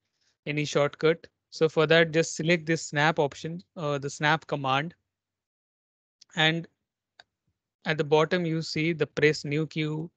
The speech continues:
new key is available. And here you can, uh, type like S S will be the shortcut. And after typing it, you click assign and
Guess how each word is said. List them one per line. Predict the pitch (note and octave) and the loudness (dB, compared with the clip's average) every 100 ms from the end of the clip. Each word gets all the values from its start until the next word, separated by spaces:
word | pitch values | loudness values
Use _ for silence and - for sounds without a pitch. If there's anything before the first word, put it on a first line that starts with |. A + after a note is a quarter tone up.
| - - - - | -20 -20 -20 -6
new | D3 D#3+ E3 | 0 2 2
key | - E3 E3 - - | 2 0 0 -6 -10
is | G#3 D3+ - - - _ _ - | -6 -4 -6 -8 -12 _ _ -4
available. | D3 D3 D3+ D3 F#3 - _ - - | 0 2 2 4 2 0 _ -20 -10
And | - E3 | -2 2
here | F3+ F#3 | 8 8
you | F#3+ E3+ | 8 6
can, | E3+ E3+ E3 | 4 4 2
uh, | D#3+ D3 D3 - | 2 2 2 6
type | D3 D3 - - - | 6 6 -2 -20 -6
like | C#3+ C#3 - | -4 -4 0
S | D#3 D#3 - | 0 2 4
S | D#3 - - - _ _ _ _ _ | 4 4 -10 -16 _ _ _ _ _
will | C#3+ C#3+ | -6 -2
be | C#3+ | 0
the | C#3+ | 0
shortcut. | D3+ D#3 D3+ - D#3 D#3+ - _ _ _ _ - | 2 4 2 2 2 2 -4 _ _ _ _ -2
And | D3 | 4
after | D3+ - | 4 4
typing | E3 D#3+ D3+ F3 F3 | 4 6 6 4 2
it, | E3 - _ _ - | 0 -2 _ _ -20
you | E3 _ | -20 _
click | D#3+ D#3 _ _ _ - | -6 -6 _ _ _ -18
assign | D3+ - E3+ D#3+ B2+ _ _ _ _ _ _ _ _ _ _ _ _ _ _ - | -10 0 2 2 -4 _ _ _ _ _ _ _ _ _ _ _ _ _ _ -2
and | D3+ D#3 D3+ - | 0 0 -4 -14